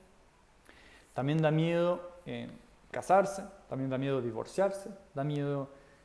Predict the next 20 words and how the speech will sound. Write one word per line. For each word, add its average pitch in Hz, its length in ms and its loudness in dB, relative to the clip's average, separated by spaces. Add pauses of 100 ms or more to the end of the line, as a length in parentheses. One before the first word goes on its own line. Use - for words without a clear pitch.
(260)
eh, - 160 -14 (100)
empezar 131 480 0
un 147 140 0
nuevo 139 160 2
emprendimiento, 190 760 0 (300)
da 160 200 4
miedo 180 260 6
desistir 156 640 0
del 226 100 2
emprendimiento 208 600 0
porque 127 220 -2
no, 139 100 -2
capaz 135 320 -4
que 156 80 -6
no 151 80 -6
funcionó 156 400 -4
y 139 180 -2 (300)
cambiar 190 440 0
de 180 80 -2
emprendimiento. 180 800 -4